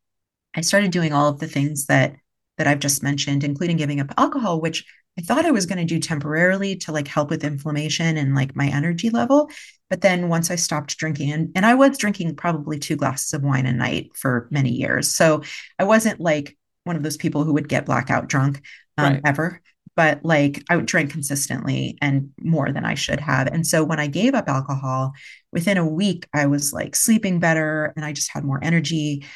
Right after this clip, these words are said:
Speaker 1: Um, and so that combined with, like, everything else, just, I had, like, mental clarity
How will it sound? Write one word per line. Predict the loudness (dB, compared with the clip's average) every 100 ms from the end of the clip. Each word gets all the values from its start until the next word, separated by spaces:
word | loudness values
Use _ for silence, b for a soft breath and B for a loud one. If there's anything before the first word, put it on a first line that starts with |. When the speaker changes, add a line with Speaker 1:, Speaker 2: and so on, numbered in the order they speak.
| B B -10
Speaker 1:
Um, | -4 0 0 -2 -2
and | 0
so | 2 2
that | 4 4 4 0
combined | -2 2 2 2 -2 -2 -4 0
with, | 0 -2 -2
like, | 0 2 0 -4 _ _ _ _ _ _ -2
everything | 0 0 0 0
else, | 0 0 -2 -2
just, | -2 -2 -2
I | -4
had, | -4 0 0 0 -2
like, | -4 -2
mental | 0 0 0 -4
clarity | -2 0 2 2 0 0 0 -2